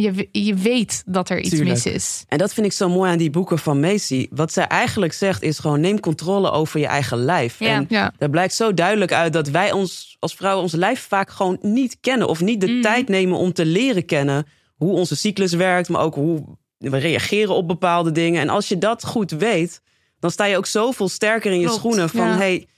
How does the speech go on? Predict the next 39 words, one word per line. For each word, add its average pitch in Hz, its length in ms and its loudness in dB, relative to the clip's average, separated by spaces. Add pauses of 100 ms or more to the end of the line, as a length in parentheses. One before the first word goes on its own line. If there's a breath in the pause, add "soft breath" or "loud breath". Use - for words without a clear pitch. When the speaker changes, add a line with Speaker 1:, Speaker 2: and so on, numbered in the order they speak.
(280)
Speaker 2:
ik 202 140 -2
ken 247 140 0
mezelf 208 440 0
en 185 120 0
dit 175 120 0
klopt 160 220 0
niet. 131 320 -4
Speaker 3:
Ja. 165 140 2
Speaker 2:
Dus 170 240 -2
ik 180 160 0
heb 180 100 2
gewoon 170 160 2
een 160 60 2
verwijzing 143 440 0
nodig." 123 260 -2
Speaker 3:
Ja, 220 220 -2
we 208 80 -10
moeten 208 180 2
Speaker 1:
Ja. 185 60 2
Speaker 3:
ook 190 60 -4
een 208 60 0
beetje 208 200 -2
meer 202 140 0
leren 196 260 -2
vertrouwen 202 460 -2
op - 160 -8
ons, 180 200 -4
eh, 170 140 -4
eigen 180 280 0
Speaker 2:
Ja. 254 200 4
Speaker 3:
gevoel 220 200 2
rondom 175 300 -6
ons 170 120 -10
lichaam. 180 520 -8
Speaker 2:
Ja. 269 180 -20 (400)
Speaker 1:
Maar 208 140 0
alleen 247 280 0
al 269 120 0
dat, 226 160 -2